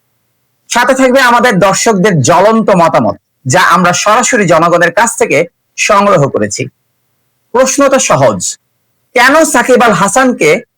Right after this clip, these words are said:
এখনো বাংলাদেশ দলে থাকা উচিত? চলুন শুরু করি।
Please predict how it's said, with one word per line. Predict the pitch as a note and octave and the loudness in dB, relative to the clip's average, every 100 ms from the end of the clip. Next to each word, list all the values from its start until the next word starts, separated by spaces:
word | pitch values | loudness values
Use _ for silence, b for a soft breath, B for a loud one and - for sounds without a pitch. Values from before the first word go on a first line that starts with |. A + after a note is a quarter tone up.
| - | -4
এখনো | A3 B3+ C#4+ D4+ | -2 0 2 2
বাংলাদেশ | G3 F#3 F#3+ F#3+ E3+ | 2 2 2 0 0
দলে | E3 D#3 | 0 0
থাকা | D3 - | -4 -4
উচিত? | A2 G#2 - - _ _ _ _ _ _ | -4 -6 -12 -16 _ _ _ _ _ _
চলুন | - A#3+ C4 C4+ - | -2 2 2 0 -4
শুরু | - F#3+ D#3 | -4 -2 0
করি। | A2 F#2 | -2 -4